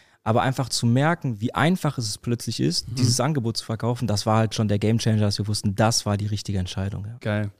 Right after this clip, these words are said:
Speaker 2: Also hier auch nochmal ganz wichtig, ja, dass man da Sparringskraft hat, die
Speaker 1: Mhm.
Speaker 2: einem auch immer wieder sagt, weil das war jetzt gerade der Anfang, die Umpositionierung kam und dann ging's ja weiter, ja. Immer wieder denkt man sich, ah, ich muss das noch machen, das noch machen, dies noch machen, jenes noch machen.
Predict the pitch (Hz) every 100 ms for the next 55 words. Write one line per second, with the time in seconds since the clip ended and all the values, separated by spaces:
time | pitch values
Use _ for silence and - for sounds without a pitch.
0 | - - - - 120 123 143 113 131 131
1 | 117 113 113 113 120 - 107 110 120 117
2 | 113 113 120 135 139 123 - 139 147 123
3 | - - 104 - - 113 - 117 113 110
4 | 117 117 113 - 147 135 131 156 123 107
5 | 101 107 110 110 110 123 120 - - 139
6 | 117 113 113 143 160 - 117 107 113 127
7 | 127 127 110 117 107 104 107 104 107 117
8 | 120 123 117 120 123 151 147 107 113 -
9 | 170 160 135 143 165 127 127 139 127 120
10 | 120 127 127 113 117 127 123 117 107 107
11 | 127 131 113 107 113 127 120 104 110 131
12 | 139 113 107 104 139